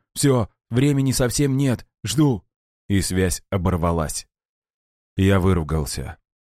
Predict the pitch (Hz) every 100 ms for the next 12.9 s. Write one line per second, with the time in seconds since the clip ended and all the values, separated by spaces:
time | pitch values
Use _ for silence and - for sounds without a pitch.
0 | - 101 95 - 143 131 131 - 151 -
1 | 107 101 98 98 95 104 - 110 104 -
2 | 101 87 92 90 92 101 98 90 95 90
3 | 90 101 101 98 95 95 82 82 82 117
4 | 117 - _ - 98 87 90 92 95 107
5 | 104 95 113 107 92 104 104 95 98 -
6 | 95 87 101 98 - - 101 92 95 90
7 | - 95 90 98 101 95 90 92 95 90
8 | 95 101 98 95 - 90 - 87 90 90
9 | - 90 82 87 85 87 82 85 80 -
10 | 69 - _ _ - 95 90 85 78 76
11 | - _ 92 95 90 90 - 85 92 -
12 | 87 82 82 85 87 80 73 69 -